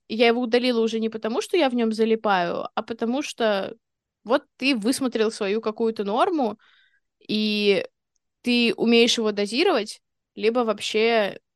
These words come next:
не супер сильно хочешь вовлекаться. Я помню, что у меня в школе были такие лютейшие сложности с В К, потому что я там постоянно с кем-то общалась, постоянно что-то читала, и меня за это очень жестко ругали.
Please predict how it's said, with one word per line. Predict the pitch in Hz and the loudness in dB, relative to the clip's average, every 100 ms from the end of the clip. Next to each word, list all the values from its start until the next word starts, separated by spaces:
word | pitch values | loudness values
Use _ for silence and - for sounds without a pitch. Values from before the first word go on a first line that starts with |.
| _ _ | _ _
не | 208 208 202 | -6 -2 -2
супер | 233 220 202 | -4 -4 -6
сильно | - 214 202 | -4 -4 -2
хочешь | - 196 196 - | -4 -6 -8 -8
вовлекаться. | 185 190 - - - - - _ _ _ - | -8 -8 -6 -8 -8 -18 -20 _ _ _ -2
Я | 214 233 | 2 4
помню, | 311 415 | 4 2
что | 392 359 | 2 0
у | |
меня | 311 294 | 0 -2
в | |
школе | - - 330 480 | -4 0 4 4
были | 269 294 277 254 | 2 -2 -2 -4
такие | 233 262 254 226 202 | -6 -2 0 2 2
лютейшие | 208 220 240 233 - 233 202 196 196 | 0 2 2 2 0 -2 0 0 0
сложности | - 226 226 220 214 - 190 | 0 0 0 -4 -8 -10 -10
с | - - 196 190 | -8 -2 -2 0
В | 196 | 0
К, | - 269 370 | 2 4 4
потому | 285 226 220 | 0 0 -2
что | 220 214 | -2 -2
я | 202 | -2
там | 196 | -2
постоянно | 208 - 214 214 | -6 -2 -2 -2
с | - | -4
кем-то | 214 214 | -4 -2
общалась, | 196 - 262 311 | -4 0 0 0
постоянно | - - 202 202 208 | -8 -6 -4 -4 -6
что-то | 190 196 | -8 -8
читала, | - - 247 311 | -6 0 2 4
и | 240 | 2
меня | 208 208 | 0 -2
за | 208 | -2
это | 208 202 | -2 -4
очень | 202 214 | -4 -4
жестко | 208 208 - 202 | -4 -4 -6 -8
ругали. | 190 196 269 302 | -2 -2 0 -2